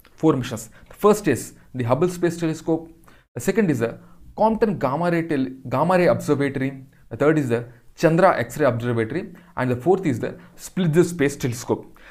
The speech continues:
So, these are the four great observatories of nasa। They are under this program called the nasa Great Observatory Program. So in this, the last one is the Spitzer Space Telescope, which was retired in January two thousand twenty.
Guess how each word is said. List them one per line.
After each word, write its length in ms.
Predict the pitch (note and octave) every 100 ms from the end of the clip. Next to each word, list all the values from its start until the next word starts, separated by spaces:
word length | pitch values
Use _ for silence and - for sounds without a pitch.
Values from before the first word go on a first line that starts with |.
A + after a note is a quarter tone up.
| -
So, 100 | A3+
these 220 | F3 G#3+
are 100 | A3+
the 140 | E3+
four 500 | C#3+ - A3+ F3+ - - - _ _ - B2+
great 180 | D3+ F3+
observatories 640 | C3 A#2+ F3 F#3+ G3+ G3
of 160 | F3
nasa। 360 | A#2+ A#2 B2 - - - - _
They 100 | C#3
are 80 | E3
under 160 | D#3+ D3+
this 220 | D3 G#3
program 400 | - C#3 C#3+ C3
called 260 | C#3+ B3 C#4 - _ _ _ _ _ D3
the 100 | C#3+
nasa 240 | - F3+
Great 160 | D3 D#3+
Observatory 460 | B2 C3 B2 A#2+ E3 C3+
Program. 300 | G2+ G#2 - - - - -
So 160 | -
in 80 | E3 G#3
this, 100 | F#3
the 160 | C#3 A#2
last 260 | A2+ F3 F#3
one 100 | G3
is 60 | F3+
the 100 | G3
Spitzer 320 | - C#3+ B2 E3
Space 340 | E3 D3+ C#3+
Telescope, 480 | D3 B2+ - A#2 -
which 140 | D3
was 180 | E3+ D#3 B2
retired 300 | C3 C3 C#3
in 200 | B3 C3+ C3
January 360 | A#2+ B2+ D3 G3+
two 80 | E3
thousand 300 | A2+ C3+ F#3
twenty. 220 | G#3 C3+